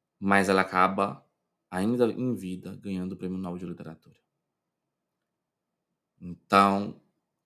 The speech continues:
ela deixa, no final do livro, uma mensagem de muita esperança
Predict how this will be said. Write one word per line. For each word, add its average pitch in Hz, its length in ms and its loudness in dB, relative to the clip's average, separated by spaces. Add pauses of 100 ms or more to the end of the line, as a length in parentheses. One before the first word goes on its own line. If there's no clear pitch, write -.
(160)
ela 90 200 -4
deixa, 101 680 2 (400)
no - 80 -20
final 92 360 -2
do 85 120 -4
livro, 98 480 -4 (800)
uma 95 120 -10
mensagem 95 560 -2
de 95 120 -8
muita 113 320 -2
esperança 98 840 -6